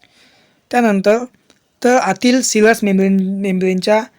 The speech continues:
दुपदरी आवरणाने बनलेली आहे आणि जे आतील आहे ही सिरस मेम्ब्रेनच्या दुपदरी आवरणाने बनलेली आहे. फायबरस टिश्यूने बनलेली पिशवी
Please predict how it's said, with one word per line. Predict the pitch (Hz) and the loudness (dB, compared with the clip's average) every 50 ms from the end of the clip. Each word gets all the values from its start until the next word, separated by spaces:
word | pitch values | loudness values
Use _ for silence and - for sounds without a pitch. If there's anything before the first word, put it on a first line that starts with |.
| _ _ _ | _ _ _
दुपदरी | - 170 220 254 262 254 240 220 196 202 220 208 | -6 -2 0 0 0 2 0 0 0 2 2 2
आवरणाने | 190 185 190 190 185 185 190 196 | 2 2 2 0 0 -2 -2 -2
बनलेली | 180 175 170 170 170 175 175 185 233 294 339 - _ _ _ _ - | -2 -2 -4 -4 -4 -4 -2 0 0 0 -2 -4 _ _ _ _ -10
आहे | 190 185 185 165 156 180 170 | -6 -6 -6 -6 -8 -12 -10
आणि | 160 175 185 190 | -6 -4 -4 -2
जे | 170 196 196 | -2 -2 -2
आतील | 165 175 170 - - 214 214 | -2 -2 -6 -4 -4 -2 0
आहे | 214 202 202 214 190 160 139 - _ _ _ _ _ _ _ _ _ _ _ _ _ _ _ _ _ _ _ _ _ - | 0 0 0 0 -2 -2 -4 -12 _ _ _ _ _ _ _ _ _ _ _ _ _ _ _ _ _ _ _ _ _ -6
ही | 196 214 247 262 - - _ _ _ _ _ _ _ _ | -4 -2 -2 -4 -6 -10 _ _ _ _ _ _ _ _
सिरस | - - 214 208 220 233 233 - - | -10 -4 -2 0 2 2 0 0 -2
मेम्ब्रेनच्या | 196 202 190 196 196 196 190 - 226 233 247 247 247 | -2 0 0 0 0 0 0 0 0 0 0 -2 -6
दुपदरी | 190 175 160 165 202 220 226 214 - 196 180 180 196 208 | -12 -14 -6 -4 -4 -4 -4 -2 -4 -4 -2 0 0 0
आवरणाने | 208 170 175 175 180 180 180 170 170 190 202 | 0 0 0 -2 -2 -4 -4 -6 -6 -6 -4
बनलेली | 185 175 165 165 165 170 170 185 220 294 403 - _ _ _ _ _ _ _ _ _ _ _ - | -4 -6 -6 -6 -8 -8 -6 -4 -4 -4 -6 -8 _ _ _ _ _ _ _ _ _ _ _ -10
आहे. | 202 165 151 156 131 - _ _ _ _ _ _ _ _ _ _ _ _ _ _ _ _ _ _ _ _ - _ _ _ - _ _ _ _ _ _ _ _ _ _ _ _ _ _ _ _ _ _ _ _ _ _ _ _ _ _ _ _ _ _ _ _ _ _ _ _ _ _ _ _ _ _ _ _ _ _ _ _ _ _ _ _ _ _ _ _ _ _ _ _ | -10 -8 -8 -10 -14 -18 _ _ _ _ _ _ _ _ _ _ _ _ _ _ _ _ _ _ _ _ -20 _ _ _ -20 _ _ _ _ _ _ _ _ _ _ _ _ _ _ _ _ _ _ _ _ _ _ _ _ _ _ _ _ _ _ _ _ _ _ _ _ _ _ _ _ _ _ _ _ _ _ _ _ _ _ _ _ _ _ _ _ _ _ _ _
फायबरस | - - 233 226 262 254 - | -2 -2 0 2 0 -2 -2
टिश्यूने | - 214 - 233 226 226 | -4 -6 -4 -2 -2 0
बनलेली | 196 208 196 190 190 190 190 | 0 0 0 0 0 -2 -2
पिशवी | 185 185 - - 208 208 220 220 | -6 -8 -8 -6 -4 -4 -4 -4